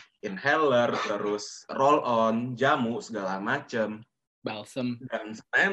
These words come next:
Speaker 1: menurut gue nih fenomena ini nggak baru gitu. Eh, masalah klaim-klaim anti corona.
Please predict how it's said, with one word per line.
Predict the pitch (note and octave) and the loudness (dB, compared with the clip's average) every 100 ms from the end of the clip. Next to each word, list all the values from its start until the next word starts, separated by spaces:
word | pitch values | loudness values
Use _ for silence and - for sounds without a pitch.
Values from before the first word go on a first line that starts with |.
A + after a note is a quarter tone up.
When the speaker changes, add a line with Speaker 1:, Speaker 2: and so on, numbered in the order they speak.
| F#3 | -2
Speaker 1:
menurut | B2+ B2 | -6 -2
gue | B2+ E3+ | 2 2
nih | A#3 | 2
fenomena | C#3+ A#2+ A2+ A2 | 0 0 0 -2
ini | A#2 G3+ | -2 -2
nggak | A#2 F#2 | -2 -2
baru | A2 A2+ B2 G#2+ - | -2 0 0 -2 -4
gitu. | G2+ F#2 F#2 _ _ _ _ _ | -8 -8 -12 _ _ _ _ _
Eh, | G#2+ G#2 | -8 -6
masalah | G#2 A#2 G2+ - | -6 -4 -4 -4
klaim-klaim | G#2+ A2 G#2 G#2+ | -4 -4 -4 -4
anti | G2 G#2 G#2+ | -6 -8 -8
corona. | G2+ G#2+ G#2 | -6 -4 -6